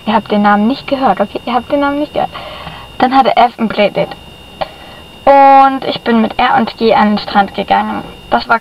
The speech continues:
cool. Wir hatten auch Kirschen mit und so. Und erst hat G gemeint, "Nein, ich gehe nicht ins Wasser."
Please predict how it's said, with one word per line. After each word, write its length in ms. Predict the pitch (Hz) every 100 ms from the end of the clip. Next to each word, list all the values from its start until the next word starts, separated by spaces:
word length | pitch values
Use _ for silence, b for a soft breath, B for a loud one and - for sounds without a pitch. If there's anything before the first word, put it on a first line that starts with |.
| - 277
cool. 280 | 277 233
Wir 140 | 208 208
hatten 240 | 208 -
auch 180 | - -
Kirschen 360 | - 302 320 302
mit 180 | 285
und 140 | 247 -
so. 280 | 247 247 -
Und 160 | 185
erst 220 | - 226 -
hat 180 | 208 -
G 180 | 214
gemeint, 340 | 208 208 196 -
"Nein, 180 | 247 294
ich 100 | 359
gehe 220 | 415 480
nicht 160 | 440 415
ins 180 | 403 -
Wasser." 420 | 359 - 330